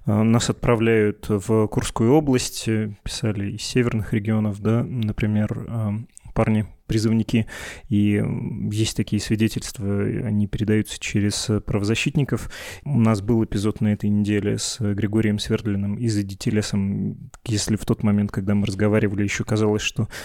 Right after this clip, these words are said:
ну, можно и посомневаться, свидетельств, опять же, стало заметно больше. Воевать в Курской области, блокировать продвижение В С У, в какой степени будут, э, срочники, в какой степени они уже это делают?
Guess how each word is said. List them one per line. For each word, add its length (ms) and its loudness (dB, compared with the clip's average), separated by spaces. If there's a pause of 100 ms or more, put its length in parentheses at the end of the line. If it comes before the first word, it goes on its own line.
(160)
ну, 80 4
можно 300 6
и 60 2
посомневаться, 800 2 (100)
свидетельств, 800 0
опять 340 0
же, 120 -2
стало 540 2 (200)
заметно 420 2
больше. 460 2 (380)
Воевать 640 4
в 220 2
Курской 340 0
области, 500 2
блокировать 920 0
продвижение 580 2
В 100 -2
С 140 -2
У, 500 2 (520)
в 240 4
какой 240 2
степени 360 0
будут, 500 -2 (100)
э, 200 -4
срочники, 520 0
в 80 -6
какой 220 0
степени 340 2
они 240 4
уже 220 2
это 200 0
делают? 480 0